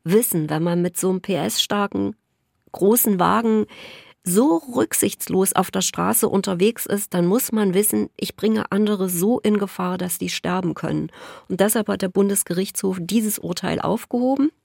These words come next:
diese sechs Jahre, und hat gesagt, ganz klar Mord, Tötungsvorsatz und Mordmerkmal. Und in einem neuen Urteil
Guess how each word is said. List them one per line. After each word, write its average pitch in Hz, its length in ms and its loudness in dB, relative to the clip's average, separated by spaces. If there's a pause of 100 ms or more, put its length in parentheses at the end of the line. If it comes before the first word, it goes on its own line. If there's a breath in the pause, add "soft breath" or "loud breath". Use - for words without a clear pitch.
(100)
diese 180 200 0
sechs 180 380 -2
Jahre, 226 400 -2 (460 loud breath)
und 190 160 0
hat 196 160 -4
gesagt, 185 340 -2 (180)
ganz 190 300 0
klar 180 300 0
Mord, - 360 0 (200)
Tötungsvorsatz 226 1080 0 (200)
und 247 260 2
Mordmerkmal. 214 880 0
Und 185 220 0
in 180 140 -2
einem 175 380 2
neuen 185 380 2
Urteil 196 640 -2